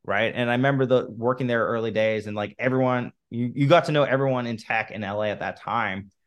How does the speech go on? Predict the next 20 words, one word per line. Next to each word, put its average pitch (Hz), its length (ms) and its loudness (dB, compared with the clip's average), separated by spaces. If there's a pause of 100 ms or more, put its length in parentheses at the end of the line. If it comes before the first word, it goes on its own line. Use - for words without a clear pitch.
(240)
And 113 200 -2
they 113 100 0
all 113 200 2
worked 107 260 -2
and 104 260 -8
worked 110 340 -4
or 107 80 0
were 98 80 -2
connected 104 380 -6
to 104 80 -8
this 95 200 -10
one 101 240 -8
co-working 104 460 -6
space 80 240 -12
or 101 200 -10
had - 180 0
some 117 240 -2
connection 90 460 -10
to 87 200 -8
it. - 180 -10